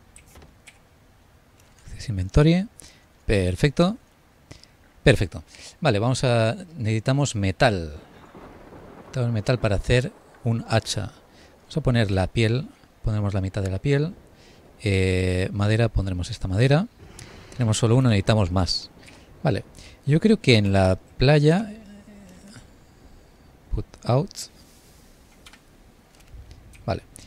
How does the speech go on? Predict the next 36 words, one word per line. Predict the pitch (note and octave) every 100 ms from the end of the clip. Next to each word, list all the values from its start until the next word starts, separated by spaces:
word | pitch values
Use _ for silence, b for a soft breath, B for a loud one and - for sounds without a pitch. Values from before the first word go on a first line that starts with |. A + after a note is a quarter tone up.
| B B
Yo | C#3+
creo | E3+ F#3+
que | D3
en |
la | G2+
playa | - D3 -
podemos | A2+ A#2+
conseguir. | - G#2 F#2 A2 A#2
Por | - -
cierto, | D3+ F3+
necesito | A#2+ A2+ D3+ D3
una | F3 A2+ G2+
puerta | A#2+ B2+ - C3+
reforzada | F#2+ G#2+ G2 G#2+ G2+
para | G2 F#2
aquí. | C3+ D#3+ - - - B B B B
Más | -
que | D3
nada | C3+
que | C3+
si | G#2+ A2+ G#2+ G#2+
rompen, | C3 B2 C#3+ B2+
por | G#2+
lo |
menos | G#2 A2
que, | - F#2+ F#2 - - - - - -
bueno, | G3+ C4+ B3
que, | E3+
que | - - -
se, | - A2+ A#2 G#2+
se | - C3
entretengan | A2+ C3 D#3+ A2
un | F2+
poco, | - G2+ E2+
¿no? | A#2 - _ _ - _ _ _ _ _ b b b b b b _ _ _ _ _ _ _ _ _ _ _ - _ _ _ _
Bueno, | A#3 A2+